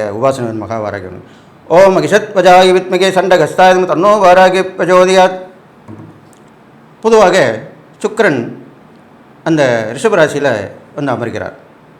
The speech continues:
அதனுடைய பொது பலன்களை இப்போ பார்க்கலாம். இதுவரைக்கும் மேஷ ராசியில் செவ்வாய் பகவானுடைய வீட்டில் இருந்தார். செவ்வாய்க்கும் சுக்கிரனுக்கும் அவ்வளோ ஒன்றும் சரியாக வராத ஒரு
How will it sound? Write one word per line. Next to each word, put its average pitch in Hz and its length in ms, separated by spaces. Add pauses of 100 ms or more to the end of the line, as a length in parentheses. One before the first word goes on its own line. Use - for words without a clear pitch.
(320)
அதனுடைய 196 320 (480)
பொது 208 200
பலன்களை 131 280
இப்போ 95 220
பார்க்கலாம். 87 300 (1200)
இதுவரைக்கும் 208 540
மேஷ 175 280
ராசியில் 147 340 (840)
செவ்வாய் 208 400
பகவானுடைய 147 500
வீட்டில் 127 260
இருந்தார். 87 300 (1300)
செவ்வாய்க்கும் 175 420
சுக்கிரனுக்கும் 139 540 (840)
அவ்வளோ 135 260
ஒன்றும் 117 300 (1040)
சரியாக 120 360
வராத 107 300
ஒரு 92 180